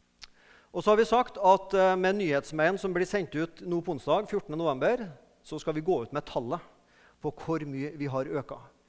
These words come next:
Vi startet på seks hundre og sekstiåtte tusen, som da disse åtteogførti har lovt over en års,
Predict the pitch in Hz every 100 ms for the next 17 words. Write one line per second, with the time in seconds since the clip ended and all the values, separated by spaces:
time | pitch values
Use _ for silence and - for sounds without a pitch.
0 | _ _ _ _ 156 202 190 143 190 -
1 | 196 - - 180 160 175 - 190 175 160
2 | - 147 - 202 233 - 170 165 160 160
3 | 202 - 175 143 165 160 123 147 135 151
4 | 156 190 240 - - - 170 131 151 165
5 | 139 - - -